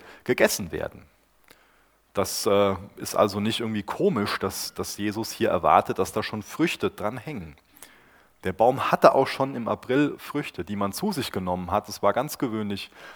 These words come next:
die man zu sich genommen hat, wenn man wirklich Hunger hatte. Aber das Entscheidende, den entscheidenden Hinweis bekommen wir bei diesen Blättern. Das macht jetzt vielleicht noch nicht für jeden wirklich Sinn.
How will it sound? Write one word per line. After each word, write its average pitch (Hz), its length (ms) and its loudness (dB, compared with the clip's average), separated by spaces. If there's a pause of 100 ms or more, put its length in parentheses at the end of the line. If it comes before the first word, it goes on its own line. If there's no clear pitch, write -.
die 92 60 -8
man 92 160 -4
zu 147 200 -2
sich 143 160 -4
genommen 110 380 -2
hat, 101 160 0
wenn 90 80 -6
man 90 140 -2
wirklich 92 320 -10
Hunger 123 240 0
hatte. 73 240 -10 (1200)
Aber 104 200 4
das 110 140 2
Entscheidende, 101 840 0 (540)
den 95 100 -10
entscheidenden 139 520 2
Hinweis 107 480 4
bekommen 113 500 -6
wir 117 340 6 (380)
bei 95 160 4
diesen 101 280 -2
Blättern. 85 460 6 (140)
Das - 160 -12
macht 95 180 -2
jetzt - 160 -6
vielleicht 95 300 2
noch 90 60 -6
nicht 95 160 -6
für - 140 -6
jeden 107 340 -2
wirklich 110 300 -2
Sinn. 185 260 4